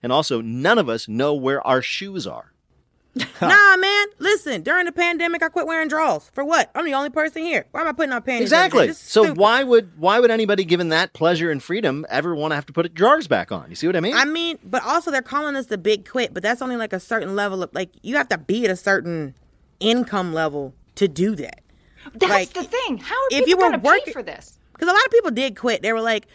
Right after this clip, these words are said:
Speaker 2: 'cause a lot of people, like, you saw these articles were just like, "Yo, I really hated my job.
Speaker 1: Exactly.
Speaker 2: I'm gonna do a new job."
Speaker 1: And life is short.
Speaker 3: But i-, isn't, I mean, isn't a lot of this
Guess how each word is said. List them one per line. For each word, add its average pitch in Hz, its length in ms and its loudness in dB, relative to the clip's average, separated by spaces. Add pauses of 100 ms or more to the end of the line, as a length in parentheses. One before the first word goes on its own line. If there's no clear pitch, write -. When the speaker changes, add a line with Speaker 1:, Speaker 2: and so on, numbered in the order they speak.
(140)
Speaker 2:
'cause 277 140 -2
a 320 40 2
lot 339 160 4
of 349 60 -2
people, 349 160 0
like, 302 80 0
you 330 80 0
saw 302 100 2
these 277 140 -2
articles 254 340 -2
were 226 100 -4
just 214 160 -14
like, 220 120 -2 (340)
"Yo, 269 140 2
I 320 80 6
really 415 300 4
hated 220 320 4
my 392 200 0
job. 466 400 -2 (380)
Speaker 1:
Exactly. 226 300 2
Speaker 2:
I'm - 40 2
gonna - 0 -
do 415 140 8
a 427 80 4
new 554 200 4
job." 202 320 2
Speaker 1:
And 170 80 -4
life 233 200 2
is 320 100 -2
short. 339 420 0
Speaker 3:
But 349 180 -2 (280)
i-, 285 160 -8
isn't, 381 440 -2
I 302 60 -2
mean, 349 280 -6
isn't 480 440 -4
a 330 80 4
lot 311 340 4
of 339 180 -10
this 370 400 -6